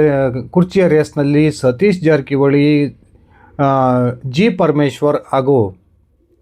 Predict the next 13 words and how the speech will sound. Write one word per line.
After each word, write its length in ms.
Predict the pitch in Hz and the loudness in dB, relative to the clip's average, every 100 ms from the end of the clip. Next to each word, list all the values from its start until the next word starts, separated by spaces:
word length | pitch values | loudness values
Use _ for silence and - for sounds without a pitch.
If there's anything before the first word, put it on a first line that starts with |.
| _ - - | _ -20 -8
ಕೆ 220 | - 165 | -2 2
ಎಚ್ 280 | 196 190 160 | 2 0 -2
ಮುನಿಯಪ್ಪನವರಂತಹ 1000 | 139 151 143 139 127 131 127 123 127 131 | -2 0 -2 -2 0 2 0 0 -2 -2
ಹಿರಿಯ 420 | 127 143 190 240 | 0 2 2 2
ನಾಯಕರು 400 | 202 147 127 127 | 2 0 -4 -6
ಪ್ರಯತ್ನವನ್ನು 580 | 123 123 127 123 127 123 | -6 -2 -2 -4 -6 -4
ನಡೆಸ್ತಾ 380 | 123 117 120 123 | -4 -4 -4 -4
ಇರತಕ್ಕಂಥದ್ದು 880 | 117 113 113 117 120 117 160 180 180 - _ _ 123 | -4 -4 -8 -6 -6 -2 2 2 -2 -10 _ _ -2
ರಾಜ್ಯ 380 | 131 135 127 | 0 0 0
ಕಾಂಗ್ರೆಸ್ನಲ್ಲಿ 960 | 123 139 151 165 151 - 131 123 135 131 | -2 -2 0 0 0 -2 -2 0 0 0
ಏನು 260 | 131 165 185 | 2 2 2
ಬೇಕಾದರೂ 380 | 156 143 123 120 | 0 0 -2 0
ಬೆಳವಣಿಗೆ 460 | 120 117 117 113 | 2 2 0 -2